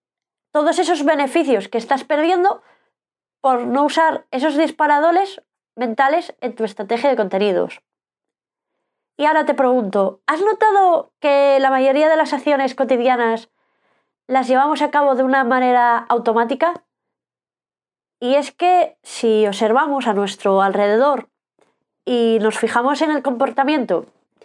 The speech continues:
de las personas que nos rodean, veremos que todos tenemos unas motivaciones más o menos similares. Por lo que para entender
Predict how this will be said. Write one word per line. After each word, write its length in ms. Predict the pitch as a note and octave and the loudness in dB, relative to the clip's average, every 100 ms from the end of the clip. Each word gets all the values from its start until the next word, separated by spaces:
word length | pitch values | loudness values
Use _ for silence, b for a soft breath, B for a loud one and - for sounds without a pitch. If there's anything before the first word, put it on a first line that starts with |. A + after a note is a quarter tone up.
| b b b b | b b b b
de 80 | A#3 | -2
las 160 | A#3 A#3 | -2 -2
personas 440 | A3 B3 B3+ C#4 | -4 0 -2 -2
que 100 | D#4 | -4
nos 220 | D4 C#4+ | 0 0
rodean, 460 | C#4+ D4+ D4 D4 E4+ _ _ _ _ _ _ _ _ - | 2 2 2 -2 -8 _ _ _ _ _ _ _ _ -4
veremos 440 | G#3+ C4 C#4 F4 | 0 2 2 -2
que 260 | - C4+ A#3 | -4 -2 -2
todos 580 | A#3 - C#4 F4 F#4 - | -2 -2 0 0 -2 -6
tenemos 360 | B3+ B3+ C#4 D4+ | -4 -2 -2 0
unas 440 | C#4+ C#4 C4+ B3+ | 0 2 0 -2
motivaciones 760 | B3+ B3 C4 B3+ A#3+ D4+ E4 | -4 -2 0 0 0 -2 -2
más 200 | B3 B3+ | -2 -2
o 40 | C4 | 0
menos 380 | D4 F4 F4 - | 0 -2 -4 -12
similares. 800 | - A#3 G3 F#3+ F3 D#3+ - - _ _ _ _ _ _ _ _ _ | -8 -4 0 0 0 -4 -8 -20 _ _ _ _ _ _ _ _ _
Por 140 | C4+ | 0
lo 140 | C4+ C4+ | 0 0
que 100 | B3+ | 0
para 200 | B3+ B3+ | 0 0
entender 540 | A#3+ C4+ D#4 C#4 - | -2 0 0 0 -6